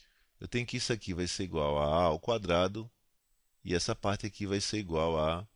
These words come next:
B ao quadrado. Então, eu tenho que A ao quadrado é igual a x à quarta e B ao quadrado é igual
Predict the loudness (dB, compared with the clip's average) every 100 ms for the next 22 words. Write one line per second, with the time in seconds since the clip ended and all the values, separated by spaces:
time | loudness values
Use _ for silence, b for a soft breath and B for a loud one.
0 | _ -16 -4 -2 -2 0 -2 -2 -6 -10
1 | -18 _ _ _ _ _ _ _ _ -8
2 | -4 -4 -2 -4 -6 -6 0 4 4 0
3 | -6 -8 -4 -2 2 2 2 -2 -2 -2
4 | -2 -4 -8 -18 _ _ _ _ _ _
5 | _ _ -8 -6 -4 -2 -4 -4 -6 -6
6 | -6 -6 -8 -16 -20 _ _ _ _ _
7 | _ _ _ _ _ _ _ _ _ -8
8 | -6 0 0 2 0 0 -2 2 4 4
9 | 2 -2 0 0 2 -2